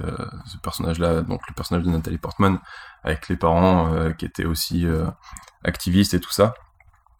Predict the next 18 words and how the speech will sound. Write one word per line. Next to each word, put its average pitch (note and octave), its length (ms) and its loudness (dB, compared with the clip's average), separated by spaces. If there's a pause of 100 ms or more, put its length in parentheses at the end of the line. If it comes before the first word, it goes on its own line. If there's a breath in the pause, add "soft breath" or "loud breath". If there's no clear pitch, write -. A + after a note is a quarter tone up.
(280)
Euh, F#2 240 0 (340)
peut-être A2 360 4
que F#2 100 2
oui, F#2+ 140 6
en E2+ 100 4
effet, G#2+ 200 2
il F#2 100 4
a D#2+ 40 2
choisi, F#2+ 520 4
euh, E2+ 200 2
c'est - 180 -4
l'élu, F2 400 2
euh, - 160 -6
c'est - 120 -16
comme F2 160 0
ça. - 240 0 (480 loud breath)
Mais, B2 360 10
euh, F2 720 8